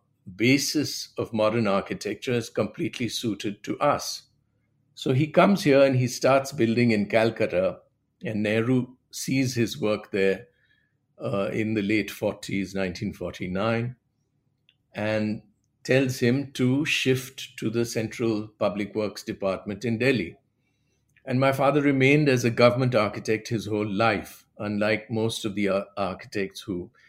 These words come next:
uh, some of whom started out in government work and then set up private practice. And what is important about that period,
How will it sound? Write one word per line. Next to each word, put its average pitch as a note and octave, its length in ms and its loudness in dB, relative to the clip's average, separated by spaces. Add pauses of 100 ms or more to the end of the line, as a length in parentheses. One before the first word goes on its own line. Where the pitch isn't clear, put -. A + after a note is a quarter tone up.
(600)
uh, F#2+ 280 -4 (140)
some A#2+ 320 0
of A2 100 0
whom A2 220 -4
started G2+ 440 -2
out B2 260 0
in A#2 140 -4
government A2+ 360 -2
work A2+ 220 0
and G#2+ 160 -2
then G2 160 -2
set G2+ 220 -6
up G2 180 -4
private G2 400 -6
practice. - 580 -10 (1040)
And C3 180 4
what D#3+ 160 4
is F#3+ 160 2
important C#3+ 540 2
about B2 380 4
that A2+ 280 0
period, F3 580 0